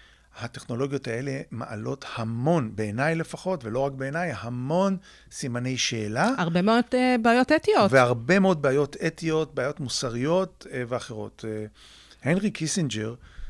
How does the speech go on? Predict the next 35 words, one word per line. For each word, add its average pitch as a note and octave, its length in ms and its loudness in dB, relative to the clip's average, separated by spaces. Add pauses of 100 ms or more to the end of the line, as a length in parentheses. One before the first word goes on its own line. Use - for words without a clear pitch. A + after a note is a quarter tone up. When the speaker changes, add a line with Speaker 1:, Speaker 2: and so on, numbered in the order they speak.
(140)
Speaker 1:
כתב D3+ 340 -2
מאמר, B2+ 580 -2 (240)
אה, A2+ 60 -10 (440)
לפני A#2+ 800 -8
שנתיים, D3 520 -6
שנתיים C3 380 -8
וחצי, A#2+ 580 -10 (600)
אה, A#2 380 -4
שהכותרת F#3+ 520 -4
שלו D#3 260 0
זה, B2+ 220 -2 (100)
"The, D#3 300 -12
אה, A#2+ 160 -8 (400)
is A2+ 140 -10
artificial E3+ 640 -4
intelligence C#3 640 -4
is A#2 200 -10
the E3+ 120 -10
end E3 260 -2
of D3 200 -4
enlightenment?" B2+ 600 -4
אה, A2 300 -4
ס-, - 160 -10
אה, C#3 160 -6 (460)
האם, G3+ 240 2 (320)
האם F#3+ 160 6
זה A3 100 6
מביא G3 220 4
לקץ A3 400 2
עידן E3 280 4
הנאורות? C3+ 500 6
אפשר B2+ 240 -4
להבין C3 340 -2
שהוא, B2+ 400 -2
אה, B2 160 -2